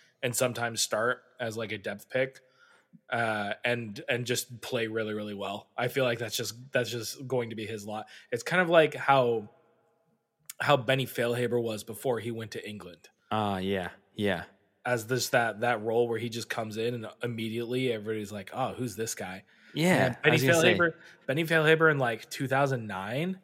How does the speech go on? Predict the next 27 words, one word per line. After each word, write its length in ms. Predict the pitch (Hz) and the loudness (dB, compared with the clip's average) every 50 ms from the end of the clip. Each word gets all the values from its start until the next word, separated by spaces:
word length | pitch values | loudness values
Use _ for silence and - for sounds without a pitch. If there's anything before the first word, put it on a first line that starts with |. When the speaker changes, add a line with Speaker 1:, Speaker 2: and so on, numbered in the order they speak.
| _ | _
Speaker 1:
in, 80 | 135 131 | -4 -2
like, 160 | 131 123 120 | -2 -2 -4
the 80 | - 117 | -4 -8
Confederation 760 | - 120 113 110 147 139 127 113 113 120 127 - 165 165 156 | -8 -10 0 2 4 4 4 4 2 0 -2 -2 -4 -4 0
Cup 320 | 170 170 185 190 190 - - _ - - _ _ _ | 2 2 2 2 0 -4 -20 _ -20 -20 _ _ _
when 120 | 135 127 | -2 0
he 120 | 120 131 135 | 2 4 4
would 60 | 139 | 4
Speaker 2:
Hmm. 40 | 135 | 4
Speaker 1:
just 180 | 147 139 - | 2 0 -2
come 220 | - - 131 120 120 | 0 -2 0 0 0
in 160 | 127 143 160 | -2 -2 -2
and 140 | 151 131 110 | -2 -2 0
all 100 | 113 123 | -2 -2
of 80 | 117 | -2
a 20 | 113 | -4
sudden 280 | - - 120 123 139 | -4 -4 -4 -2 -2
it 40 | 131 | -4
was 120 | 117 110 | -4 -4
like, 240 | 117 113 101 - - - - | -6 -6 -6 -10 -12 -12 -8
"Oh, 240 | 123 139 123 95 85 | -6 -6 -6 -6 -6
wait, 240 | 98 135 147 - | -8 -10 -10 -10
this 120 | - - - | -10 -12 -10
guy 140 | - 151 131 | -10 -12 -12
can 160 | - 95 92 | -12 -18 -16
pass? 680 | - - 110 110 143 190 240 - _ - - - - | -12 -10 -8 -8 -6 -8 -10 -12 _ -18 -18 -18 -18
Speaker 2:
<laughs> 40 | - | -20